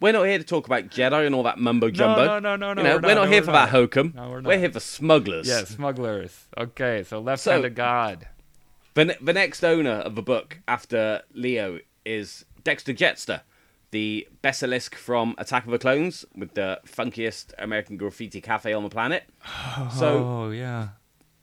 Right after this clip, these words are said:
Speaker 1: from page eleven,
Speaker 2: Uh-huh.
Speaker 1: he finds himself on the planet Athos Klee,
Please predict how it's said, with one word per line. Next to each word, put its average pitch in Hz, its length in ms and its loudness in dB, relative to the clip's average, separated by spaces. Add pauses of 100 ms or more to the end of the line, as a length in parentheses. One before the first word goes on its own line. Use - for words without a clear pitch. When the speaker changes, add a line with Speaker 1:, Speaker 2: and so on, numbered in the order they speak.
Speaker 1:
from 170 340 0
page 160 460 -2 (100)
eleven, 135 640 -2 (100)
Speaker 2:
Uh-huh. 110 380 -8 (1000)
Speaker 1:
he - 100 -12
finds 165 280 -2
himself 135 300 -2
on 120 80 -4
the 120 60 -6
planet 127 360 -2 (180)
Athos 147 580 -6 (200)
Klee, 98 520 -10